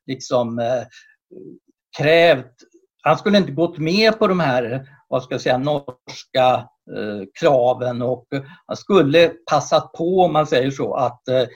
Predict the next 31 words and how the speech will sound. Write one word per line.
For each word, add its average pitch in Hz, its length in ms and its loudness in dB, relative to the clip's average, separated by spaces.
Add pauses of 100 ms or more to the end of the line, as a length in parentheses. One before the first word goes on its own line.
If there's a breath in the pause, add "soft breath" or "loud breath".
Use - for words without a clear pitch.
(140 loud breath)
inlemma 156 1040 0
Norge 110 520 -6
i 110 100 -8
det 107 180 -10
svenska 107 440 -8
riket. 95 440 -12
Det 85 80 -8
fanns 190 440 2
såna 127 340 0
idéer 110 240 -10 (440)
också. - 380 -8
Det 151 120 2
fanns 190 460 2
en 214 120 2
viss 170 300 0 (460)
kritik 165 580 -2
mot 185 280 -4
Karl 160 220 4
Johan 127 400 0
i 131 100 -4
början 147 500 2
av 120 280 0 (420)
artonhundra, 107 760 -2 (420)
ja, 120 180 0
fjorton, 117 420 -4
femton, 107 380 -4
sexton 120 480 -4
och 92 160 -14
så 110 120 -14
vidare. 107 340 -10
Men, 147 200 0